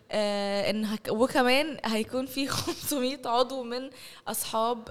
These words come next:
المعاشات الأقل من مبلغ ألف جنيه على مستوى الجمهورية هيروح لهم برضو، آه، شوية من حلويات المولد اللي هم هيطلعوها بالنص مليون جنيه. ده، دي حاجة شوية، يعني، برد-، بردت قلبي من الخبر ده.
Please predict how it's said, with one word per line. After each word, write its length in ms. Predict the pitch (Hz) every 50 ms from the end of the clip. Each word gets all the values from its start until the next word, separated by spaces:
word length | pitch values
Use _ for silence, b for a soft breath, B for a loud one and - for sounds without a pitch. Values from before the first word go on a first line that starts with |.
| - -
المعاشات 720 | 226 233 247 247 233 226 208 196 208 - 240 233 247 -
الأقل 440 | 233 208 - - - - 214 233 233
من 200 | 226 214 214 214
مبلغ 340 | 220 220 240 233 220 - -
ألف 200 | 240 240 - 240
جنيه 280 | 226 220 214 214 233 247
على 200 | 233 220 208 208
مستوى 300 | 214 208 - - 226 226
الجمهورية 560 | 226 220 220 214 226 220 220 240 269 262 247
هيروح 280 | 214 190 202 202 - 208
لهم 260 | 208 214 220 220 214
برضو، 400 | 208 208 208 208 214 226 240 254 B B B B B B B B _ - -
آه، 360 | 196 190 185 180 180 - -
شوية 340 | - - 220 208 208 202 202
من 160 | 202 202 208
حلويات 520 | - - 208 202 190 190 190 202 - -
المولد 420 | 208 190 185 185 190 196 196 190 196
اللي 160 | 185 185 190
هم 260 | 185 190 190 196 196
هيطلعوها 560 | 190 190 180 180 - 180 180 180 180 190 190
بالنص 380 | 185 180 180 180 185 - - -
مليون 260 | 185 185 185 185 190
جنيه. 200 | 196 196 220 262 B B B B B -
ده، 180 | 226 247 - -
دي 120 | 233 302
حاجة 220 | - - 320 320 381
شوية، 380 | - - - 262 269 302 311
يعني، 260 | 294 285 277 277 285 269
برد-، 320 | 233 226 220 233 233 233 220 214
بردت 360 | 202 214 220 240 277 285 277 -
قلبي 300 | - 254 247 220 247 233
من 120 | 233 214
الخبر 400 | 202 202 - 226 220 214 220 208
ده. 220 | 208 196 208 262